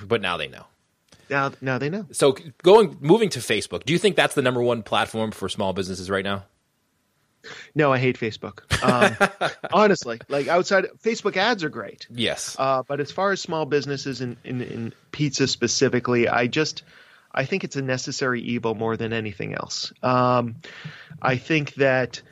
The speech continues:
Speaker 2: you should be on Facebook because everybody's on Facebook and people may wanna communicate with you on Facebook. But, you know, five years ago when you posted something to Facebook and eighty percent of your fans or more would see that,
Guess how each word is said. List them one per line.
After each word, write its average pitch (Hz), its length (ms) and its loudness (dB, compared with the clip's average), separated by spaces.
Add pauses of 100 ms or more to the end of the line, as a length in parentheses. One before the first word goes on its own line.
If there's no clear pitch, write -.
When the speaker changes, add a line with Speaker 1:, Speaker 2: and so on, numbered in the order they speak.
(320)
Speaker 2:
you 139 140 -6
should 131 180 -2
be 180 140 2
on 202 160 4
Facebook 185 460 -2
because 135 240 -4
everybody's 123 420 0
on 156 180 4
Facebook 147 440 -6
and 123 100 -10
people 127 220 -6
may 123 160 -2
wanna 117 200 -2
communicate 151 800 2
with 156 140 -2
you 156 100 0
on 151 100 0
Facebook. 139 540 -4
But, 120 220 2 (280)
you 160 60 -2
know, 127 160 4
five 156 400 2
years 190 300 0
ago 117 240 0
when 120 120 -4
you 127 80 -6
posted 143 360 -4
something 135 260 -6
to 127 80 -10
Facebook 131 540 -2
and 123 180 -6
eighty 160 220 2
percent 143 340 -4
of - 60 -10
your 120 180 0
fans 147 400 0
or 117 80 0
more 131 380 4
would 117 160 -2
see 196 260 -2
that, 110 380 0